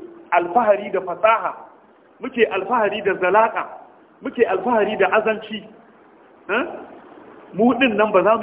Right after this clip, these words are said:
iya kirkiro aya guda ɗaya irin shi ba. Ta ka ce, "To ai abin da yasa ba za a iya ba, ai ya goge ne wajen sihiri, ya fi mu iya sihiri ne." Wa iyaz billah. "Afa ta'atuna sihra wa antum tubsirun?"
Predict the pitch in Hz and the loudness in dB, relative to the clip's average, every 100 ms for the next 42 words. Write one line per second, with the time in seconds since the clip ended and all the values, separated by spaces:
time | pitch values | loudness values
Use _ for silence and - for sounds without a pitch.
0 | 202 202 - 226 233 233 226 226 233 220 | 0 -2 0 -6 -4 2 2 4 4 4
1 | 185 156 170 208 214 226 226 170 139 131 | 0 -2 -2 0 2 0 0 -6 -8 -10
2 | - - - - _ _ _ - _ _ | -10 -18 -20 -20 _ _ _ -20 _ _
3 | _ _ _ _ _ _ _ _ _ _ | _ _ _ _ _ _ _ _ _ _
4 | _ 233 226 233 226 277 269 269 240 240 | _ -8 -4 -4 0 2 2 0 -2 0
5 | 240 220 233 233 233 196 202 190 - - | 2 2 2 2 4 4 2 -4 -8 -18
6 | - - - - 277 277 269 294 294 240 | -20 -20 -12 -2 0 2 2 2 0 0
7 | 214 226 226 226 233 202 175 170 - - | 4 4 4 -2 -4 -6 -8 -12 -18 -20
8 | - - - 262 - 311 269 254 220 233 | -20 -8 0 0 2 2 2 2 2 0
9 | 208 190 180 143 - - - - _ _ | -8 -8 -10 -10 -16 -20 -20 -20 _ _
10 | - _ - _ - 196 185 156 143 143 | -20 _ -20 _ -6 -4 -4 -4 -2 -2
11 | - - - - - - - - 170 160 | -4 -12 -16 -20 -20 -20 -12 -4 -2 0
12 | 190 196 202 214 175 196 208 208 170 214 | 0 -2 -4 -6 -6 -6 0 2 2 -2
13 | - 165 151 151 180 254 | -6 -6 -6 -2 -2 -2